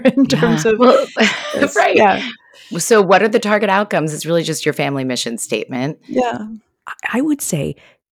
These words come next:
Speaker 2: compassionate, kind. Like, though, I just, in a world that feels it's lost all compassion in, in some moments over the past six months, I just, how do I instill more compassion and kindness?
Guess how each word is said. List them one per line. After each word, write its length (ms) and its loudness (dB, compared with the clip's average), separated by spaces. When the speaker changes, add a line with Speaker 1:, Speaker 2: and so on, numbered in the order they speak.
Speaker 2:
compassionate, 920 -4
kind. 600 -4
Like, 140 -4
though, 200 2
I 60 0
just, 200 -4
in 100 2
a 60 2
world 480 0
that 180 0
feels 540 0
it's 180 -10
lost 400 -4
all 120 0
compassion 760 -4
in, 160 -2
in 160 0
some 180 -2
moments 340 0
over 120 0
the 100 -2
past 260 -4
six 220 -6
months, 320 0
I 120 -4
just, 500 -2
how 380 -4
do 160 0
I 160 -2
instill 640 -2
more 240 -2
compassion 680 -6
and 180 -2
kindness? 600 -8